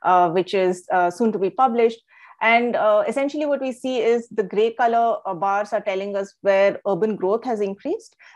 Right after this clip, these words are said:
So this is essentially the footprint of our, uh, roads and buildings. Uh, the green and, uh, the green shows us where vegetation has changed, and the blue shows us where blue cover of,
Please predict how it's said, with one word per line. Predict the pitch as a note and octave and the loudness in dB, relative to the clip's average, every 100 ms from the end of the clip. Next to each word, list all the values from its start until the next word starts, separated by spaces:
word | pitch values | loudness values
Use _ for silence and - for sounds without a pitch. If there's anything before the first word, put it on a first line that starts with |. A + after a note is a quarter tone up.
| - | 2
So | A3+ | 6
this | G#3+ A3 | 6 8
is | A#3 | 6
essentially | G#3+ G#3 F#3+ F#3+ G3 | 6 2 -2 0 0
the | F#3+ | 0
footprint | - F3+ _ F#3+ F3+ | -2 -6 _ 0 4
of | F3 E3+ E3+ - | 4 4 2 0
our, | F3+ F3 F3 E3+ - | 2 4 2 2 0
uh, | E3+ F3 | -2 0
roads | G3 F#3 - | 0 0 -4
and | F3+ F3 | -6 0
buildings. | A3+ B3+ C#4 E4+ - _ _ _ _ - | 2 2 0 -4 -10 _ _ _ _ 2
Uh, | G#3 G#3 | 4 6
the | G3+ | 4
green | G#3 B3+ C#4+ D4 A#3 | 4 4 4 2 0
and, | A3+ A3 G#3 | -2 -2 0
uh, | G3+ F#3 F#3 G3 F#3 | 0 0 -4 -4 -2
the | |
green | A3 B3+ C4 | 0 0 0
shows | A#3+ G#3 G3 | 0 -2 -2
us | G3+ G3+ | -6 -2
where | G3+ | -2
vegetation | F3 E3+ F#3 G3 G3 B3+ | -2 -4 -4 -6 -4 -6
has | B3+ B3 | -6 -6
changed, | B3+ C#4 C#4+ | -6 -4 -2
and | A#3 | 0
the | G3+ | 2
blue | G3+ G#3+ | 2 0
shows | G3 F3+ | 0 -4
us | F#3 - | -4 -2
where | F#3+ F#3 F3+ | 0 0 0
blue | F3 B3 | 0 0
cover | A3+ F3+ E3+ | 0 0 0
of, | E3+ | -2